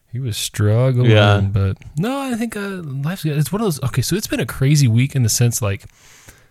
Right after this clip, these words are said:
Speaker 1: a good week, because this morning
Speaker 2: Mm.
Speaker 1: I was like, "Oh, yeah, I gotta do what whiskey would you," oh, that was yesterday. I totally thought all yesterday was Tuesday. Um,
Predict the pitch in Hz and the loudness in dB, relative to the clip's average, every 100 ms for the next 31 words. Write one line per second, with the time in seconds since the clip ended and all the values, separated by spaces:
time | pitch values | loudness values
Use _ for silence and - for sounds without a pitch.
0 | _ _ 135 110 98 120 139 143 175 185 | _ _ -2 0 2 2 2 0 -4 -8
1 | - _ _ _ _ _ 131 117 123 113 | -16 _ _ _ _ _ -4 -2 -2 0
2 | 113 107 - - _ _ - 117 113 127 | 0 -2 -8 -16 _ _ -4 -2 0 2
3 | 117 107 104 113 101 101 101 - 143 170 | 4 2 0 0 0 0 -2 -4 -2 0
4 | 185 156 127 143 139 131 139 139 139 135 | 2 2 2 2 2 0 2 0 0 -2
5 | 143 139 151 196 208 214 233 233 254 254 | -2 -2 -2 0 0 -2 -2 -2 -4 -4
6 | 220 185 127 120 - 143 143 131 117 120 | -2 -2 -2 -2 2 2 0 -2 2 2
7 | 117 120 113 104 104 - 110 101 104 101 | 2 2 0 0 -2 2 2 2 0 0
8 | 117 - - - _ _ - 107 101 101 | -2 -6 -20 -20 _ _ -6 -4 -2 -4
9 | 101 | -6